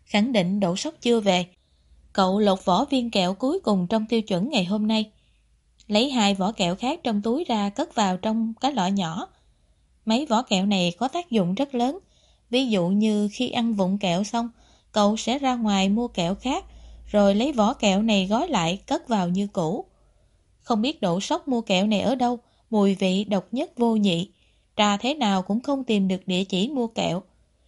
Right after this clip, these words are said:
Nếu không, cậu đã lén mua hai xe tải kẹo rồi,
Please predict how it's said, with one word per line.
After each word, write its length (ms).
Nếu 160
không, 440
cậu 180
đã 160
lén 280
mua 220
hai 280
xe 200
tải 240
kẹo 280
rồi, 200